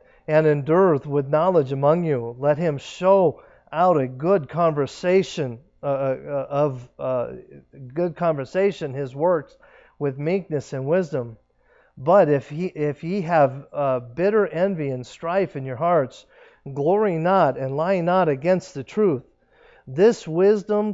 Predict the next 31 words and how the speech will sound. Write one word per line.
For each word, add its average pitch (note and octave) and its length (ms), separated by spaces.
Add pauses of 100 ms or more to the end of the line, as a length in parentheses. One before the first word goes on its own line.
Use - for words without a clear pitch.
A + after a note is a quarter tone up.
descendeth G3 680
from D#3+ 260
above, C#3+ 640 (560)
but D#3+ 260
is, D#3 320
uh, - 60
uh, C3+ 1400
uh, - 20
s-, - 220 (120)
excuse F3 300
me, C#3+ 120
descendeth C#3 500
not F3+ 300
from D3+ 180
above, B2 420 (320)
but D3 140
is C#3 260
earthly, E3 460
sensual, E3+ 540
and B2+ 100
devilish. D3 640 (580)
For D3 160
where D#3 340
envy F#3+ 380
and E3 100
strife F#3+ 480
is, B2+ 280
there C#3 260
is B2+ 140
confusion C#3 720
and, B2+ 220